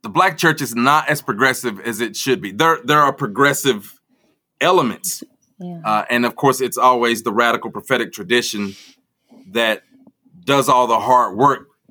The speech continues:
Speaker 1: that ends up creating opportunities for all <laughs> Black people to enjoy, uh, even the conservatives. Uh, and so, yeah, I, I grew up in a very, very conservative, uh,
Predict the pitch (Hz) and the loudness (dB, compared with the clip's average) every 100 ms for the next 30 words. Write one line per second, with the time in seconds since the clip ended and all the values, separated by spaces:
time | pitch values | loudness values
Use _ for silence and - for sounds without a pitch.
0 | _ 113 113 131 127 113 117 - 127 123 | _ -8 -6 -4 -2 0 -2 -2 0 2
1 | 127 120 113 113 117 - 135 123 113 - | 2 2 0 0 -2 -4 -2 0 -2 -2
2 | - 113 113 120 - - - 120 117 120 | 0 2 2 -2 -6 -6 0 0 0 -4
3 | 113 101 101 135 156 139 127 - - - | -2 -2 0 2 4 2 -2 -10 -20 -20
4 | - - - 107 107 107 - - 127 131 | -20 -20 -2 2 2 2 -4 -2 0 2
5 | 123 117 104 120 139 120 147 123 120 - | 0 -4 -8 -8 -6 0 0 2 0 -4
6 | - _ _ _ _ _ - 120 117 120 | -12 _ _ _ _ _ -4 0 0 0
7 | 131 - 147 143 135 - 151 226 175 110 | -2 2 2 2 -2 -2 2 4 2 0
8 | - 131 175 160 _ _ _ _ _ _ | -4 0 0 0 _ _ _ _ _ _
9 | _ 151 180 165 147 113 98 104 147 139 | _ -2 2 0 0 -4 -4 2 2 4
10 | 131 123 107 131 127 117 117 - _ _ | 2 0 -2 4 4 4 -2 -4 _ _
11 | 104 101 95 | -2 0 0